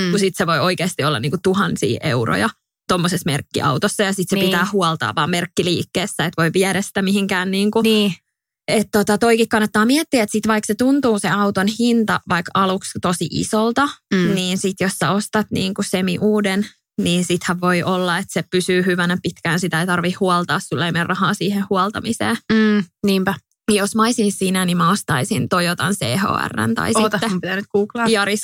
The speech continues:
Speaker 2: Crossin, joka on tulossa. Mut ehkä ton C H R:n, siis koska toi Toyotan C H R on niin kun,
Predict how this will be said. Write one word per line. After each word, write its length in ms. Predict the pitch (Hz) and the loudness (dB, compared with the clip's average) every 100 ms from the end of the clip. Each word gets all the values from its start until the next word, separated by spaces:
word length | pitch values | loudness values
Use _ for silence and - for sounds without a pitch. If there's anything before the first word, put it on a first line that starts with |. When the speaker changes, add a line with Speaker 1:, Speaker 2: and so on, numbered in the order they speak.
| - | -2
Speaker 2:
Crossin, 480 | 214 214 - 226 226 | -2 -2 0 0 2
joka 240 | 220 226 | 2 2
on 120 | 226 | 2
tulossa. 360 | 226 226 240 208 | 4 2 2 0
Mut 140 | 208 | 0
ehkä 220 | 240 269 | 0 0
ton 160 | 277 226 | 2 2
C 100 | 220 190 | 0 0
H 220 | 196 190 202 | 0 0 0
R:n, 240 | 226 226 | 0 2
siis 200 | 226 220 | 2 2
koska 380 | 226 214 - 214 - _ _ _ | 0 -2 -2 -4 -6 _ _ _
toi 280 | - 220 214 | 2 4 4
Toyotan 420 | 214 254 247 208 196 | 4 2 2 0 0
C 220 | 208 196 | 2 2
H 220 | 190 175 | 2 2
R 80 | 180 | 2
on 140 | 185 185 | 0 0
niin 240 | 180 175 | 0 0
kun, 220 | 190 185 | 0 0